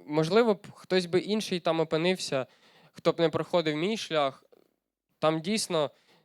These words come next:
знаєте, так все закручено, немає в цьому прямого якогось гріха,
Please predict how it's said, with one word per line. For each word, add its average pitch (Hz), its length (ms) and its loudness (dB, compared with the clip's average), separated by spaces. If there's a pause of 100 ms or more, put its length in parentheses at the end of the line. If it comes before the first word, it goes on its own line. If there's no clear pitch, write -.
знаєте, 151 380 4
так 170 480 2 (380)
все 170 320 2
закручено, 151 720 0
немає 156 460 2
в 147 40 -8
цьому 151 360 -4
прямого 156 440 2
якогось 147 280 -4
гріха, 156 400 -2